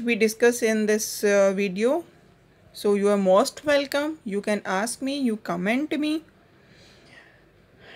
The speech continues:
And, uh, this videos help you in your studies। मैं simply वर्कशीट को भी एक्सप्लेन कर सकती हूँ स्टूडेंट्स, but, uh,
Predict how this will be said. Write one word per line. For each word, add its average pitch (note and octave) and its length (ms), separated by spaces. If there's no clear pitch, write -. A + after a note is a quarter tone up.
And, A#3+ 320
uh, A#3 320
this F#4 220
videos C4 880
help A#3+ 300
you C4+ 140
in C4 180
your C#4 260
studies। B3+ 600
मैं B3+ 200
simply C#4+ 440
वर्कशीट C4+ 440
को D#4+ 140
भी D4+ 140
एक्सप्लेन B3+ 540
कर B3 160
सकती A#3 320
हूँ A#3 260
स्टूडेंट्स, A#3 600
but, G#3+ 380
uh, A3 460